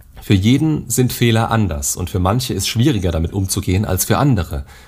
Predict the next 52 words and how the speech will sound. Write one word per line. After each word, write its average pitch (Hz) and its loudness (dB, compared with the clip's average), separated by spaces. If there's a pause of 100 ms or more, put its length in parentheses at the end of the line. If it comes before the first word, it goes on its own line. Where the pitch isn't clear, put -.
(140)
Das - 0
kann 110 2
zum 101 -6
einen 104 2
daran 80 0
liegen, 85 0
dass 85 -2
manche 90 0
denken, 92 0
Fehler 92 2
lassen 87 -2
uns 87 -6
schwach 113 0
wirken 85 -2
und 85 -6
man 85 -2
ist - -2
es - -4
nicht 98 -2
gewöhnt, 104 2
sich 101 -2
verletzlich 95 -2
zu 87 -2
zeigen. 76 -2 (480)
Wird 101 2
der 95 0
Fehler 92 0
kritisiert 90 0
oder 80 -2
in 76 -4
einem 73 -4
Streit 80 -4
fallen 110 0
gelassen, 80 -6
kann 92 -4
man 90 -2
sich 87 -6
ausgeschlossen 87 -4
fühlen. 69 -6 (340)
Oder 90 0
auch 82 -2
Perfektionismus 98 -2
oder 82 -2
mangelndes 80 0
Selbstvertrauen 87 -2
kann 92 0
dazu 92 -2
führen, 104 0
dass 92 -4
uns - -4
Fehler 85 0
mitnehmen. 85 0